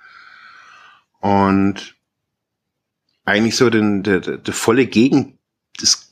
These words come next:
äh, ja, so der, der Gegenspieler zu dieser schnellen Social-Media-Welt. Und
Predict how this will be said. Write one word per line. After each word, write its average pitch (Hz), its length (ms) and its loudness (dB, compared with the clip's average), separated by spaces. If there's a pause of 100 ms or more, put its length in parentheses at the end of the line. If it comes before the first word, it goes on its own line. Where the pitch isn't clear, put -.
äh, 85 360 -4
ja, 127 260 0
so 101 120 -2
der, 98 140 0
der 92 200 -6
Gegenspieler 104 760 0
zu - 140 -2
dieser 95 260 -2
schnellen 113 580 -2
Social-Media-Welt. 98 1300 -4 (2750)
Und 101 420 -4